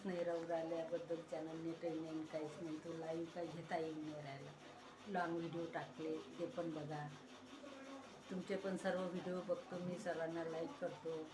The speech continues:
सबस्क्राईब करतो. तुम्ही पण बघा, एवढी माझी विनंती. ऐका, माझे व्हिडिओ पाहत जा.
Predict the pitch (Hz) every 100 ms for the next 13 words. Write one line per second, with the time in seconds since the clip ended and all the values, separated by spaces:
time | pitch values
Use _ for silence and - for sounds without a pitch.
0 | - - 151 135 - 160 160 - 156 139
1 | 156 151 - - - - - - - -
2 | 180 170 180 170 160 160 160 160 180 165
3 | 165 165 160 156 160 160 156 156 143 165
4 | 160 - - - - 165 165 165 160 156
5 | 151 170 160 156 170 156 147 151 147 156